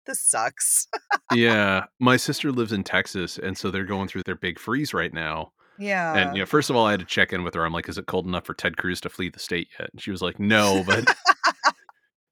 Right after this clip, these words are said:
Speaker 2: she sent me a picture of their thermostat, and she's like, "We have it, like, on, and it can't keep up with the weather outside." It's like the temperature in our apartment is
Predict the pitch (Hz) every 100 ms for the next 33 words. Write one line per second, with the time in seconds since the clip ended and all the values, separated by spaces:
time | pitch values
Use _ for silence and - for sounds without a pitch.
0 | _ - 151 131 139 151 139 110 110 -
1 | 113 90 95 90 101 - 85 - 98 90
2 | 87 104 90 92 101 82 - 87 85 90
3 | 95 82 82 85 85 95 80 95 90 87
4 | 85 82 82 85 78 78 - 78 - -
5 | 85 - - 107 107 - 90 95 87 82
6 | 92 87 82 78